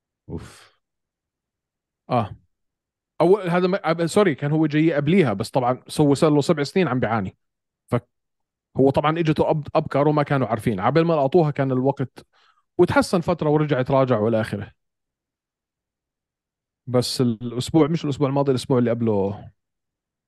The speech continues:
Speaker 2: خلص كانت يعني آخر ال-، هذا و-، وتوفى من كم يوم.
Speaker 1: الله يرحمه.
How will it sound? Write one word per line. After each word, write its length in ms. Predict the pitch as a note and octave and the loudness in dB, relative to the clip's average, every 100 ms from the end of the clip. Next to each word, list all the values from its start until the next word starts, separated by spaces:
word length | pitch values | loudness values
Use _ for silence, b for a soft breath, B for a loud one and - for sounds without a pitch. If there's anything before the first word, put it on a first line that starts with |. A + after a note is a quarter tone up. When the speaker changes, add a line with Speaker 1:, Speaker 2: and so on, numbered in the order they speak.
| _ _ _ - | _ _ _ -8
Speaker 2:
خلص 320 | B2 A2 - | -4 -4 -4
كانت 280 | A2+ G#2+ G#2 | -6 -4 -6
يعني 280 | G#2+ G2+ | -6 -6
آخر 240 | A2+ G#2+ G2+ | -6 -8 -10
ال-، 280 | F#2+ G2+ G#2+ | -12 -10 -6
هذا 200 | C3+ E3+ | -4 -2
و-، 300 | F#3+ F3+ E3+ _ _ _ _ _ _ _ _ _ | -4 -6 -14 _ _ _ _ _ _ _ _ _
وتوفى 360 | B2 B2 A#2 G#2+ | -6 -6 -6 -6
من 140 | G2 | -8
كم 160 | G2 F#2 | -8 -10
يوم. 120 | F#2+ - _ - _ _ _ _ _ _ _ _ _ _ _ _ _ _ _ _ _ - | -12 -16 _ -20 _ _ _ _ _ _ _ _ _ _ _ _ _ _ _ _ _ -10
Speaker 1:
الله 260 | F2 E2+ | -6 -4
يرحمه. 420 | D#2+ - D2 C#2 | -6 -8 -14 -16